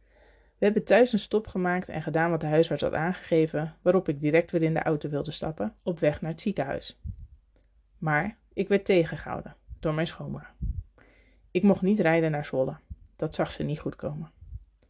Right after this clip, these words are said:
Ze had ondertussen mijn zwager gebeld en die kwam er direct aan. De schrik en onwetendheid op zijn gezicht maakte dat ik me daaraan overal gaf. Ik ben achterin naast Kai gaan zitten en heb de hele tijd tegen hem gepraat.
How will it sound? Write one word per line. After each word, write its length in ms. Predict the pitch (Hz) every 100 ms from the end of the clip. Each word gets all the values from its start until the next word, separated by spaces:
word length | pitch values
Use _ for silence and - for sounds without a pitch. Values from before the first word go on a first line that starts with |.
| _ _ _ _ _ _ _
Ze 160 | - 208
had 200 | 233 -
ondertussen 480 | 208 175 226 -
mijn 140 | 160 156
zwager 400 | 175 196 202 190
gebeld 540 | 160 147 151 190 -
en 120 | -
die 100 | 170
kwam 220 | 180 170 151
er 60 |
direct 360 | 147 143 143 -
aan. 160 | - - - - - - - - _ _ _ _
De 120 | 165
schrik 560 | - - 208 233 - - -
en 140 | 170
onwetendheid 840 | 160 156 185 208 190 165 175 -
op 160 | 170 -
zijn 300 | 185 190 214
gezicht 540 | 170 170 214 - - _ -
maakte 420 | 160 165 185 -
dat 180 | 160 156
ik 80 | 165
me 100 | 151
daaraan 340 | 147 147 143
overal 360 | 143 139 147 131
gaf. 420 | - 120 - _ _ _ _ _ _ _ _ _ _ _ _ _ _
Ik 140 | 165
ben 120 | 151 -
achterin 460 | 208 - 185 185
naast 220 | 170 139
Kai 220 | - 175 190
gaan 160 | 170
zitten 440 | 165 160 165 - -
en 120 | 160
heb 160 | 147
de 80 | 139
hele 280 | 143 160 175
tijd 220 | 160 147
tegen 260 | 147 143 143
hem 120 | 143
gepraat. 500 | - - 165 -